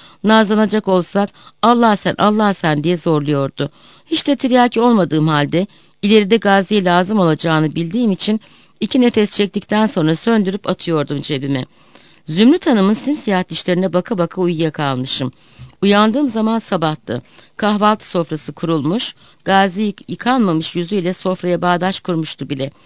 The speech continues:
Uyandığımı görünce, "Haydi yahu," dedi, "kahvaltı edeceğiz, seni bekliyoruz." Ona şöyle bir baktım. Sonra el yüz yıkamaya diye çıktım.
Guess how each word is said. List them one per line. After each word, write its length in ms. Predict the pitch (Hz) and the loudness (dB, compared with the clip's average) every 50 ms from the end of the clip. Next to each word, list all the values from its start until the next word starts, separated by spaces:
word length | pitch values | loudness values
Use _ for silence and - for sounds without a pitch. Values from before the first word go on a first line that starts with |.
| _ - - _ _ _ | _ -20 -20 _ _ _
Uyandığımı 540 | - 220 220 220 220 220 214 214 220 226 233 | 0 0 2 2 2 2 2 2 2 2 0
görünce, 580 | 196 175 202 202 202 202 190 151 156 151 139 151 - _ _ _ - _ | 0 0 0 0 0 0 -2 -2 -4 -6 -8 -10 -14 _ _ _ -20 _
"Haydi 320 | _ 208 247 320 320 254 | _ -2 -2 0 0 0
yahu," 400 | 240 214 190 180 180 185 185 175 | 0 2 2 2 2 0 0 -2
dedi, 280 | 175 185 170 196 208 220 - - _ _ | -2 -2 -2 -4 -6 -8 -10 -16 _ _
"kahvaltı 500 | - 202 180 185 180 196 196 208 208 - | -6 -4 -4 -2 0 0 -2 -2 -2 -4
edeceğiz, 400 | 311 233 226 185 175 196 202 208 | -4 -2 -2 -2 -2 -4 -4 -4
seni 260 | - - 220 214 247 233 | -6 -6 -4 -4 -2 -2
bekliyoruz." 640 | 233 208 - _ 196 190 190 180 214 262 - - _ _ _ _ _ _ _ _ _ _ | -2 -4 -4 _ -4 -4 -2 -2 -4 -6 -8 -14 _ _ _ _ _ _ _ _ _ _
Ona 180 | 202 240 285 294 | 0 0 2 0
şöyle 360 | - - 311 285 254 254 208 | 0 -2 -2 -2 -2 -2 -4
bir 140 | 233 214 190 | -4 -2 -2
baktım. 400 | 180 165 165 - _ 147 - - - _ _ _ _ | -2 -2 -4 -6 _ -12 -12 -12 -14 _ _ _ _
Sonra 320 | - - - 254 269 277 247 | -12 -4 -2 0 0 0 0
el 220 | 226 214 226 202 | 2 0 0 0
yüz 180 | 247 269 226 208 | -2 -4 -4 -6
yıkamaya 580 | 196 - - 185 151 160 165 175 196 214 - - _ _ _ - 147 | -6 -4 -4 -2 0 0 2 2 0 0 -4 -8 _ _ _ -12 -8
diye 180 | 151 180 196 190 | -4 -4 -4 -4
çıktım. 460 | - - - 151 - _ - 123 | -4 -6 -8 -8 -10 _ -8 -8